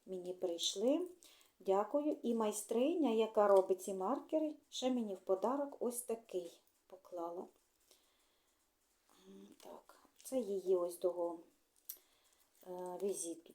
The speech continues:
дівочка така. Ось так її Q R-код чи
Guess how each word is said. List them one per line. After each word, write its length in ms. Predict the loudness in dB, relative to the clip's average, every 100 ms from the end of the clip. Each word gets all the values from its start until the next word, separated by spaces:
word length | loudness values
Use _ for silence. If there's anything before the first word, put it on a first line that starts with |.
| -12
дівочка 540 | -4 -2 -2 -4 -6
така. 520 | -4 -6 2 2 2 -4 -16 _ _ _ _ _ _ _ _ _ -20 -16
Ось 140 | -14
так 340 | -12 -14 -16 -16
її 440 | -14 -12 -12 -12 _ _ _ _ _ _ _ _ _ _ _ _ -6
Q 80 | -2
R-код 560 | -2 2 4 4 0 -18 _ _ -20
чи 100 | -20